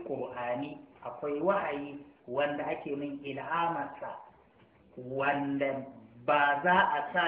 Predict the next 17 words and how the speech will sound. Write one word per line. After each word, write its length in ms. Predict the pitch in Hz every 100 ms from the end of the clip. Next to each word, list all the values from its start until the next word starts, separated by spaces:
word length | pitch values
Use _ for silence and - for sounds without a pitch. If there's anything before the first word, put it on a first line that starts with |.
| 156
shi 220 | 143 165
cikin 180 | - 160
rubutun 540 | 160 160 - 147 143 135
Qur'ani 560 | 135 - 123 120 104 95
ba. 100 | - - - - 156 160 - _ - _ _ _ _ _ _ -
Wanda 400 | 139 143 147 151 -
shi 420 | 233 226 - - - -
maɗaurin 800 | 131 147 175 175 170 175 180 180 180
Qur'ani 580 | 147 127 127 139 131 107
ne. 220 | 101 - - - - - - - _ _
Don 340 | 151 208 269 311
idan 500 | 262 196 254 262 254
ba 280 | 233 220 190
da 100 | 196
wannan 540 | 208 233 226 214 190
wahayin 500 | 196 185 175 170 156
ba, 380 | 143 143 143 -